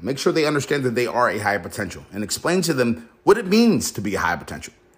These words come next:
Third step for me is understand and define what you can and cannot do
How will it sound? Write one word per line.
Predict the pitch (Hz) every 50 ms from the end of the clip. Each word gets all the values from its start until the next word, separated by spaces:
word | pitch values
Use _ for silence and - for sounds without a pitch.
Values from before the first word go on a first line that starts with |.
| _ - _ _ _ _ _ _ _ -
Third | - 180 220 247 226
step | - 180 143 -
for | - 127
me | 117 139 165 165 135
is | 113 104 98 - 90 - _ _ _ _ _ _ _ _
understand | - 165 208 220 240 220 - - 190 175 165
and | 151 135
define | 127 - - 151 147 147 143 139 131 117 107
what | 127 127 -
you | 113 135 131
can | - - - 131 147 156 156 165 165 -
and | - 127 123
cannot | - - 135 131 123 120 123 117 117 117 92 98 92
do | - 131 131 120 104 101 98 87